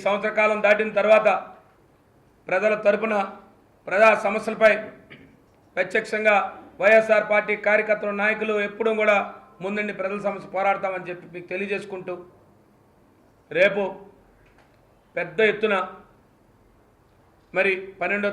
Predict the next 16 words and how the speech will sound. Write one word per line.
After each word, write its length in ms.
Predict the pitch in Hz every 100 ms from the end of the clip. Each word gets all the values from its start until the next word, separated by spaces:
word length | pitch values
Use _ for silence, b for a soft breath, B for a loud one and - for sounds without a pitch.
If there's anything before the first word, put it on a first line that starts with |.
| 196
తారీఖుని 340 | 190 196 196 185 - - _ -
వైఎస్ఆర్ 400 | 185 190 196 -
పార్టీ 180 | 185 185 190
కార్యకర్తలు, 440 | 196 196 190 185 185
నాయకులు, 280 | 190 190 180 - _ _ _ -
ముఖ్యంగా 400 | 180 214 208 196 - - - - _ _ -
మా 100 | 190 190
విద్యార్థి 400 | 175 202 185 185
విభాగం 340 | 196 202 190 185
యువత 160 | 190 208 208
కానీ, 140 | 208 - - - - _ _ _ _ _ _ _ _ _ _ _ _ _ _ _ -
మా 100 | 190 185
స్టూడెంట్ 400 | 196 208 202 190
యువత 160 | 202 214
కానీ, 180 | 214 208 - - _ _ _ _ _ _ _ _ _ _ _
మా 100 | 180